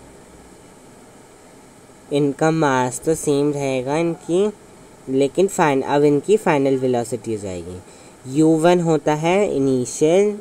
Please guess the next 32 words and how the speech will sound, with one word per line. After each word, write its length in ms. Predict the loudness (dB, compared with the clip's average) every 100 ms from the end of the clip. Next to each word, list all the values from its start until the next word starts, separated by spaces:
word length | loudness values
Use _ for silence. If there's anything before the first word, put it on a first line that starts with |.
| -6
और 260 | -2 -2 -2
वी 220 | -2 -2
वन 220 | 0 -2
होता 280 | -2 -4 -6
है 340 | -2 -2 -4 -8 -8
final, 500 | -4 -4 -6 -8 -10 -14 -20 -20 -20 -14 -8
ऐसे 280 | -4 -2
यू 200 | 0 2
टू 160 | 0 0
होता 280 | 0 0 -2
है 60 |
इनिशियल 520 | -2 -2 -4 -4 -2 0
और 120 | 0
वी 180 | -2 -6
टू 160 | -4
होता 220 | -4 -4
है 60 | -6
final। 480 | -4 -6 -6 -10 -14 -20 -20 -20 -20 -20 2
तो 220 | 6 6
अभी 300 | 4 0 0
क्या 280 | -2 0 -2
कह 180 | -2 -4
रहे 120 | -4
हैं 200 | -4 -4
कि 200 | -2 -2
इस 160 | -2 -6
case 480 | -4 0 0 -2 -4
में 280 | -4 -4 -12 -20 -20 -20 -20 -4
initial 680 | 0 2 2 0 -2 2 2
momentum 760 | 4 2 2 0 0 -2 0 -2
of 100 | -2
object 720 | -4 -4 -6 -6 -8 -18 -20